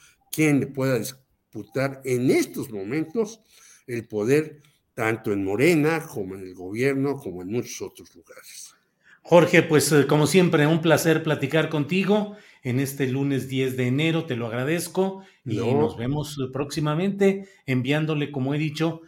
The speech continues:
Speaker 2: un gran abrazo solidario a nuestro compañero Salvador Frausto, en estos momentos de una pérdida familiar que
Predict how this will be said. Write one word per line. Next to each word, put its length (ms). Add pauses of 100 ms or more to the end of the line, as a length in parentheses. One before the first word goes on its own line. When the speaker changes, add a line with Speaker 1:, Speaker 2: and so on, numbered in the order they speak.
(160)
Speaker 2:
un 140
gran 240
abrazo 360
solidario 480
a 40
nuestro 220
compañero 600 (180)
Salvador 540
Frausto, 880 (200)
en 160
estos 240
momentos 500
de 80
una 260
pérdida 360
familiar 540
que 240